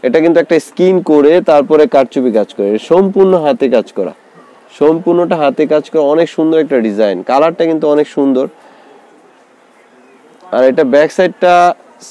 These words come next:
সেম হবে, ব্যাক সাইডে প্রিন্ট করা, এই দেখেন ব্যাক সাইডে একটা প্রিন্ট, কিন্তু এটা কিন্তু প্রিন্ট করা আছে, খুবই সুন্দর একটা প্রিন্ট করা আছে। আর এটা ওড়নাটা খুবই সুন্দর,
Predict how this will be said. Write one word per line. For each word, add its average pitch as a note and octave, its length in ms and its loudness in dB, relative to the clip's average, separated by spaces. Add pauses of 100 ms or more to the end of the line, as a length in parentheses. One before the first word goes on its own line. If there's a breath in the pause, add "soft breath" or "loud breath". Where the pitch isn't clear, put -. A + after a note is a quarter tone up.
(140)
সেম E3+ 260 2
হবে, C#3 360 0
ব্যাক C#3+ 200 0
সাইডে C3+ 280 0
প্রিন্ট D3 340 0
করা, F2 220 -6 (440)
এই G#2 100 -8
দেখেন A#2 320 -6
ব্যাক A#2+ 180 -2
সাইডে C#3 220 -2
একটা C#3 220 -6
প্রিন্ট, C#3+ 320 0
কিন্তু G2+ 220 -4
এটা A2+ 140 -4
কিন্তু C#3+ 340 -4 (160)
প্রিন্ট C#3 280 -2
করা G2 260 -4
আছে, - 160 -20 (680)
খুবই C3 200 -4
সুন্দর C#3+ 280 -2
একটা C3 160 -4
প্রিন্ট A2+ 280 -8
করা G#2+ 160 -4
আছে। D#3 240 -8 (560 loud breath)
আর - 100 0
এটা D3+ 140 2
ওড়নাটা F3 460 2
খুবই D3 280 -2
সুন্দর, C3+ 360 0